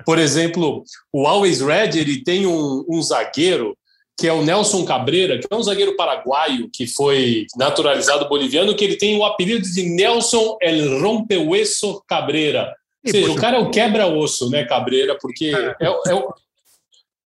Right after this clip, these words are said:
Speaker 1: é o apelido que todo zagueiro tem que ter, né, Kleber?
Speaker 2: <laughs> De-, depende, né? O Salve Espínola não ia concordar muito.
Speaker 1: <laughs>
Speaker 2: Mas, enfim, você
Speaker 1: Mas
Speaker 2: acha que a Argentina come-, tá, tá, tá botando banca na Copa do Mundo, não?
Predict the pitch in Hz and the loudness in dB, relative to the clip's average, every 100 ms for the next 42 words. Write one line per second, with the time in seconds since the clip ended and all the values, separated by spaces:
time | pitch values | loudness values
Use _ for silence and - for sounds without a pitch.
0 | _ - - 190 240 247 240 226 269 233 | _ -12 -2 2 2 2 2 2 0 0
1 | 269 262 254 220 254 254 254 - 175 151 | 0 0 0 0 -2 -2 -6 -2 -2 0
2 | 160 151 117 107 101 - _ _ - - | -2 -2 -4 -4 -8 -14 _ _ -20 -8
3 | - 233 - - 202 - 165 - - - | -4 -4 -4 -10 -10 -6 -4 -4 -8 -4
4 | 175 262 - 220 294 285 143 - - 196 | 0 0 0 0 0 0 -4 -10 -8 -2
5 | 220 - - - 226 - 269 277 269 - | -2 -2 -8 -2 0 2 2 2 0 0
6 | 247 311 339 320 311 320 - 339 - 320 | 0 2 2 2 2 0 -2 -4 -4 -4
7 | 240 285 294 226 - - - - - - | -2 0 2 2 0 -2 -4 -2 -4 -2
8 | - - - - - - - _ _ - | -4 -4 -6 -10 -16 -20 -20 _ _ -20
9 | - - - _ - 269 240 262 - 220 | -20 -20 -20 _ -4 -2 0 0 0 2
10 | 185 180 262 185 - - 175 151 196 170 | 4 4 4 -2 -6 -4 -2 0 0 0
11 | 170 170 151 196 160 151 - 156 139 - | 0 0 -2 -2 -2 -4 -2 -2 -2 -2
12 | 160 151 196 165 131 269 269 160 131 147 | -2 0 0 2 2 2 0 -2 -4 -6
13 | 135 120 156 392 294 117 | -4 -2 -2 -2 -2 -6